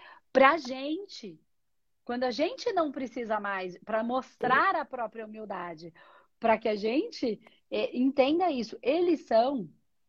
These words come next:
os, o-, os, os pais velhos, quando a gente chama pai e mãe, na verdade, eles, a gente tá identificando como pai, mãe, eles são, é, mais velhos, eles são anciões,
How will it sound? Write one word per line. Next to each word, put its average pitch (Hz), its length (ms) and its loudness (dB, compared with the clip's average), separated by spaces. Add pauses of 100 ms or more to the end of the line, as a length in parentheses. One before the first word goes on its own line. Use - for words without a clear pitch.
(420)
os, 190 340 -6
o-, 190 360 0
os, 180 400 -2
os 170 260 0
pais 208 500 10
velhos, 185 680 4
quando 175 160 -2
a - 20 -4
gente 175 180 -6
chama 170 220 -6
pai 202 300 4
e - 20 -2
mãe, 196 440 -2 (460)
na 226 320 0
verdade, 196 800 -2 (120)
eles, 214 520 -6
a 185 120 -2
gente 214 280 -8
tá 208 320 0
identificando 202 1120 -2
como 220 420 0 (560)
pai, 233 400 10
mãe, 220 280 -14
eles 233 220 -12
são, 294 300 -6 (480)
é, 202 540 -6
mais 208 760 -4
velhos, 208 560 -2
eles 202 180 -6
são 226 220 -12
anciões, 247 1000 2